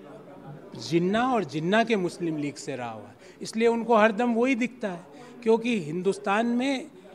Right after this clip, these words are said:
एक ही ऐसी political party है जिसका नाम है भाजपा, जिसने जिन्ना की मुस्लिम लीग के साथ मिलकर श्यामा प्रसाद मुखर्जी ने बंगाल में सरकार बनाई।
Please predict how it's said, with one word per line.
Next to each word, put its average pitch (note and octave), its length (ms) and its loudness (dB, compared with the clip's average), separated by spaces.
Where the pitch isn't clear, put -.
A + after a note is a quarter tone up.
एक D4 300 2
ही C#4+ 120 6
ऐसी A#3+ 240 0
political F#3+ 580 -2
party D#3+ 420 -2
है G#3+ 120 0
जिसका E3+ 340 -4
नाम D#3+ 260 -2
है D#3+ 60 -4
भाजपा, C3+ 460 -6
जिसने G#3 460 -2
जिन्ना F#3+ 400 4
की B3+ 140 2
मुस्लिम G#3 420 2
लीग F#3+ 240 2
के G3 100 0
साथ E3+ 220 -4
मिलकर D#3 380 0
श्यामा F#3+ 240 4
प्रसाद G3 380 2
मुखर्जी D#3+ 520 -2
ने A3+ 180 0
बंगाल E3 380 2
में F3+ 100 0
सरकार D#3+ 440 -6
बनाई। G#2+ 320 -16